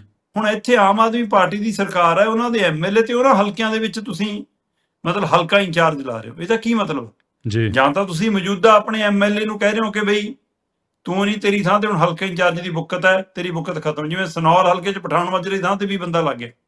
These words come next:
Speaker 2: ਹੂੰ।
Speaker 1: ਜਾਂ ਫਿਰ ਤੁਸੀਂ ਉਹਨਾਂ ਨੂੰ ਇਸ਼ਾਰਾ ਕਰਤਾ ਕਿ ਅਗਲੀ ਵਾਰ ਲਈ ਬਈ ਟਿਕਟ ਤੇਰੀ ਨਹੀਂ, ਅਗਲੀ ਵਾਰ ਇਸ ਦੀ ਹਲਕਾ ਇੰਚਾਰਜ ਹੁਣ ਇਹ ਹੈ।
Speaker 2: ਜੀ।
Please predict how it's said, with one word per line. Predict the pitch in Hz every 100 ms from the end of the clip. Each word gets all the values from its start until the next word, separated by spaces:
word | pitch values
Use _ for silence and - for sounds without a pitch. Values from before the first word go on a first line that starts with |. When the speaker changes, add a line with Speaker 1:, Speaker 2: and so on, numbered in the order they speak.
| _ _ _
Speaker 2:
ਹੂੰ। | 123 120 98 - _ _ _ 120
Speaker 1:
ਜਾਂ | 139 175 226
ਫਿਰ | 214 233
ਤੁਸੀਂ | 233 170 226
ਉਹਨਾਂ | 226 247
ਨੂੰ | 247
ਇਸ਼ਾਰਾ | 196 151 175 208
ਕਰਤਾ | 202 165 220
ਕਿ | 220 226
ਅਗਲੀ | 175 196 214
ਵਾਰ | 202 196 196
ਲਈ | 208
ਬਈ | 214 214
ਟਿਕਟ | 202 160
ਤੇਰੀ | 175 196 196
ਨਹੀਂ, | 214
ਅਗਲੀ | 196 196
ਵਾਰ | 202 202
ਇਸ | 196 190
ਦੀ | 202 190
ਹਲਕਾ | 165 156 196
ਇੰਚਾਰਜ | 170 190 170
ਹੁਣ | 180 185
ਇਹ | 202
ਹੈ। | 135 - _ _ 117
Speaker 2:
ਜੀ। | 110 117